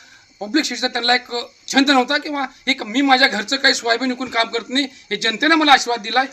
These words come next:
मी जनतेचे काम करतो, ही त्यांची मानसिकता होती. पण ह्याच्यानंतर प-, संजय बनसोडेला असा प्लॅटफॉर्म भरला की ह्यांच्यासोबत जे जे काही आहेत सगळे हप्तेखोर किंवा जे जे दलाल आहेत ते दलाल त्यांना भेटले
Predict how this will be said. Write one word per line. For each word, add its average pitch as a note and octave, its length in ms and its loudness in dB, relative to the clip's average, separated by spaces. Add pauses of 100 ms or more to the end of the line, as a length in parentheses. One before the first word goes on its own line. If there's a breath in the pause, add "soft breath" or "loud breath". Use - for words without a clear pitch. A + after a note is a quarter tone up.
(100)
मी A#3+ 100 -12
जनतेचे G#3 340 -2
काम A#3+ 180 -4
करतो, F#3 400 -8
ही B3 60 -10
त्यांची A#3+ 260 -8
मानसिकता F#3+ 420 -8
होती. D#3 240 -8 (300 soft breath)
पण G#3 60 -6
ह्याच्यानंतर C#4 400 0
प-, - 400 -16
संजय A#3 260 4
बनसोडेला C#4 500 0 (140)
असा C#4 180 0
प्लॅटफॉर्म B3+ 360 -2
भरला A3+ 240 -4
की C#4 120 -8
ह्यांच्यासोबत B3+ 1040 0
जे A3+ 100 4
जे E4 160 6
काही E4 220 8
आहेत C#4 140 6
सगळे B3+ 280 -4
हप्तेखोर C#4 560 -2
किंवा B3 440 -8
जे A#3 160 -2
जे C#4+ 100 4
दलाल C4+ 280 0
आहेत B3+ 120 4 (280 loud breath)
ते A#3 40 -6
दलाल A#3+ 220 0
त्यांना B3+ 280 0
भेटले A#3+ 380 -2